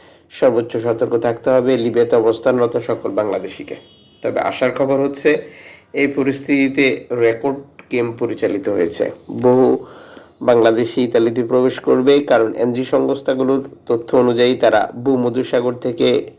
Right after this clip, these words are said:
রেকর্ড সংখ্যক শরণার্থীকে উদ্ধার করেছে। ঠিক যেমন নাদির সর্বশেষ বার্তায় নিশ্চিত করেছে, "আমরা একটা লোহার নৌকা থেকে চুয়ান্ন জন অভিবাসীকে উদ্ধার করেছি, যা গতকাল মাল্টা উপকূলে এসআর জোনে এসে তারা বিপদে পড়ে যায়।"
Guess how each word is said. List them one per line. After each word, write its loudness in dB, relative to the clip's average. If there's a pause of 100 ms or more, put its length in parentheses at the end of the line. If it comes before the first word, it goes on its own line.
(160)
রেকর্ড -2
সংখ্যক -2
শরণার্থীকে -2
উদ্ধার -2
করেছে। -4 (440)
ঠিক -2
যেমন 4 (580)
নাদির 4
সর্বশেষ 0
বার্তায় 2
নিশ্চিত -4
করেছে, 0
"আমরা 2
একটা 0
লোহার 2
নৌকা 0
থেকে -4
চুয়ান্ন 0
জন 2
অভিবাসীকে -2
উদ্ধার 2
করেছি, 0 (480)
যা 4
গতকাল -4 (120)
মাল্টা 0
উপকূলে 2
এসআর 0
জোনে 2
এসে -2
তারা 0
বিপদে -2
পড়ে -2
যায়।" -6